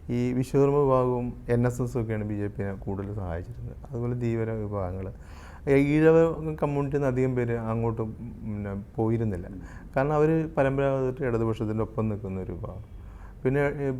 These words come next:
ഈഴവ വിഭാഗത്തിൽ ഒരു, ഒരു ക്രീമി ലെയർ വിഭാഗം കോൺഗ്രസിൻ്റെ ഒപ്പമാണ്.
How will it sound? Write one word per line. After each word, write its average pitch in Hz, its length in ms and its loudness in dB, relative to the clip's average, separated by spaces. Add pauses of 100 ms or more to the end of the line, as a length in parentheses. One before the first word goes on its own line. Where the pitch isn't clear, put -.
ഈഴവ 139 320 4
വിഭാഗത്തിൽ 131 400 2
ഒരു, 131 380 4
ഒരു 127 260 2
ക്രീമി 127 240 4
ലെയർ 127 260 2
വിഭാഗം 117 580 0 (120)
കോൺഗ്രസിൻ്റെ 120 440 2
ഒപ്പമാണ്. 95 340 -6